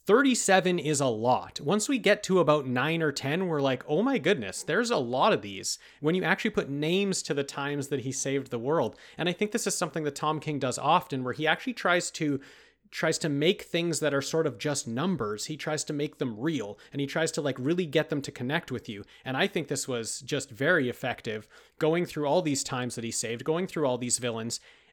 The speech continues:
ag-, and, and all these villains are, like, these are all times in canon that this happened. If you go back into the history, these are the times Vision saved the world. <laughs> Like,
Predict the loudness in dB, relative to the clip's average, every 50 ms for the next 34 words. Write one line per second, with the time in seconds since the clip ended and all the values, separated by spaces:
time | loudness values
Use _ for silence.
0 | -4 -4 -4 -2 -4 -6 -6 -4 -4 -4 -4 -4 -4 -2 0 0 0 0 0 -2
1 | -4 0 0 2 2 2 0 0 0 -2 -6 -8 _ _ _ _ _ _ -2 0
2 | 2 4 4 4 2 0 -4 -10 _ _ _ _ _ _ _ _ -14 -14 -8 -2
3 | 0 0 0 2 0 -2 2 2 2 2 2 0 -4 -4 -2 -2 -2 -2 -4 -8
4 | _ _ -4 -2 0 0 0 -2 -4 -4 -4 -4 -2 -2 -2 -2 -2 -2 -2 -2
5 | -2 -2 -2 0 0 -2 -2 -2 -6 -10 -18 -20 _ _ _ _ -4 -4 -4 -2
6 | 0 -2 2 6 8 8 8 6 4 4 4 4 4 4 0 0 0 0 0 0
7 | 0 -2 -4 -2 -2 -2 -2 -2 -4 -2 0 0 0 2 2 0 0 0 2 0
8 | 0 2 0 -2 0 0 0 0 0 0 0 0 0 0 0 0 2 0 0 -2
9 | -2 0 0 0 2 2 4 4 4 2 2 0 -4 0 0 0 0 -2